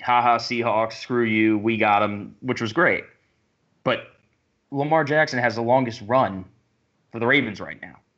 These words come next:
not Collins. And that's, you know, like, twenty, twenty, twenty-two yards. So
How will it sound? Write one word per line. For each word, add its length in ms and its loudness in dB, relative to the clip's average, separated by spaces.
not 200 -2
Collins. 480 -4
And 100 -4
that's, 280 0
you 60 -4
know, 80 -4
like, 120 -8
twenty, 500 -6
twenty, 300 -4
twenty-two 340 -4
yards. 440 -2
So 480 0